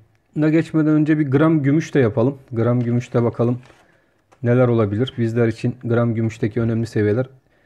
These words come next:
Gram gümüşü gene arkadaşlar, e, gümüş ons grafiği üzerinde anlatacağım.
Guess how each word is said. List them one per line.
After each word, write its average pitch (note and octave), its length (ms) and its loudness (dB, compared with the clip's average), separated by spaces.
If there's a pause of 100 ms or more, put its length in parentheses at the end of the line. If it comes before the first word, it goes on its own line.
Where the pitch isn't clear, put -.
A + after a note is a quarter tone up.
(440)
Gram E3 280 0
gümüşü F#3 300 -2
gene F3 220 2
arkadaşlar, D#3+ 680 0 (720)
e, B2+ 440 2
gümüş C#3+ 400 -2 (300)
ons D3 260 -2
grafiği C3+ 380 0
üzerinde C3 380 0
anlatacağım. C#3 580 0